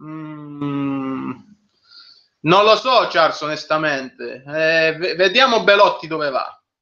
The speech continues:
Ti do questo consiglio. Se resta al Toro, punta su Belotti. Mi saluti, Luigi. Ciao, Trent Sainsbury. Jovetic ha giocato bene, Francesco Mancini. Assolutamente, ha giocato molto bene. Lui quando,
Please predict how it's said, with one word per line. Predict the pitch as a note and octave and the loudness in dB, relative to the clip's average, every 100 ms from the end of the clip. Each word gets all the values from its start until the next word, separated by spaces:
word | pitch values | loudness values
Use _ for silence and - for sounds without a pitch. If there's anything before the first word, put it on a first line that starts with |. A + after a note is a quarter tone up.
| _ _ _ _ _ | _ _ _ _ _
Ti | E3 | -6
do | F3 | -4
questo | F#3 F3+ F3 | -4 -6 -6
consiglio. | D#3+ D#3+ - D3 A#2+ A#2+ - _ _ _ _ _ | -6 -8 -8 -16 -18 -20 -20 _ _ _ _ _
Se | - F3+ | -2 2
resta | B3 A#3+ A3+ | 2 4 2
al | G#3+ | 2
Toro, | C#4+ C4+ B3 G#3+ E3+ | 4 6 8 6 2
punta | G3+ G3 F3+ | -6 0 0
su | F3+ | 0
Belotti. | D#3+ D3+ C3+ A#2 - _ _ _ _ _ _ _ _ _ _ _ _ _ _ _ _ - | -2 -2 0 -4 -8 _ _ _ _ _ _ _ _ _ _ _ _ _ _ _ _ -14
Mi | |
saluti, | D3+ G3 A3 G3+ | 0 2 4 0
Luigi. | G3+ G3 D#3+ | -2 -4 -2
Ciao, | A#3+ B3 A3+ | 4 4 4
Trent | A3 G3+ | 2 2
Sainsbury. | G#3 G3+ F3 D3 C#3 G2+ - _ | 2 2 2 -4 -14 -16 -20 _
Jovetic | D#3+ G#3 B3 A#3+ A#3+ B3 A#3+ | -2 2 4 2 0 -4 -4
ha | B3+ | -4
giocato | B3 B3+ C4 B3+ B3 | -2 -2 0 0 -2
bene, | B3+ F#3+ D#3+ | 0 -2 -2
Francesco | D#3 D#3 D#3 - | -4 -6 -8 -8
Mancini. | D#3 D3 C#3+ C#3+ A#2+ A#2+ _ | -8 -8 -10 -14 -16 -20 _
Assolutamente, | F3+ - G3+ G3+ G3 F#3 C3+ D3 | -8 -2 0 2 2 2 -2 -4
ha | |
giocato | D#3 G3+ A3 G#3 G#3+ G3+ G3+ - _ | -4 0 0 2 2 2 2 -4 _
molto | F3+ C#4 B3+ F#3+ E3+ | -2 0 2 0 -2
bene. | D#3+ C#3 B2+ C#3 | -2 -4 -6 -12
Lui | - - | -8 -2
quando, | E3+ E3+ E3+ F3 | 0 2 2 0